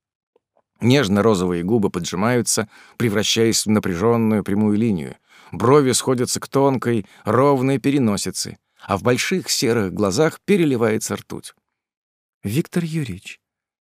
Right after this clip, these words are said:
а не слишком ли много вы на себя берете?» Лиля говорит тихо и размеренно, но каждое ее слово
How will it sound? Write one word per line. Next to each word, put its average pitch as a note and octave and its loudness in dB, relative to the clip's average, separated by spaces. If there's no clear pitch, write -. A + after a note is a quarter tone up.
а C3+ 0
не C#3+ 0
слишком F#3 -2
ли E3+ 0
много D#3+ 0
вы E3 -2
на E3+ 2
себя E3 -2
берете?» F#3 -2
Лиля G2 2
говорит F#2+ 0
тихо C3+ -6
и D#2+ -6
размеренно, F#2+ -4
но F2 -8
каждое F#2 -2
ее D2+ -8
слово A2 -2